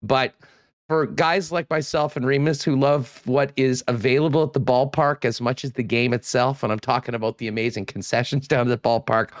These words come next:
holy smokes, do they have some amazing additions n-, this year. We'll have Andrew Collier, the G M, come on the program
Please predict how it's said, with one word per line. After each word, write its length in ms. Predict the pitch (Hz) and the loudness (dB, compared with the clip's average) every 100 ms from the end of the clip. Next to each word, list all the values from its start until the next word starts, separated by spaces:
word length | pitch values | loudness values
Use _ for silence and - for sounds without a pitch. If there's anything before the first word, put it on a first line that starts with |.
| - - - | -18 -8 -2
holy 240 | 143 139 | 0 0
smokes, 360 | 120 - 117 110 | 0 0 -2 -2
do 140 | 110 | -2
they 160 | 107 101 | 0 2
have 240 | 107 107 | 0 0
some 260 | - 104 95 - - | 0 -2 -2 -8 -4
amazing 580 | 123 120 127 123 110 110 | -2 0 0 0 0 -2
additions 480 | 104 107 104 104 101 | 0 -2 0 -2 0
n-, 160 | 104 - | 0 0
this 320 | 104 87 - | -2 -4 -2
year. 320 | 113 123 107 - - - | 0 2 0 -4 -20 -10
We'll 140 | - 131 | -2 0
have 140 | 127 | 2
Andrew 280 | 120 117 110 | 2 0 -2
Collier, 360 | - 110 107 107 | 0 0 2 0
the 120 | 98 | -4
G 260 | 95 104 | -2 0
M, 160 | 95 95 | 0 0
come 200 | - 104 | 0 0
on 120 | 95 | 2
the 80 | 95 | 0
program 580 | - 95 95 98 90 | 0 0 2 0 0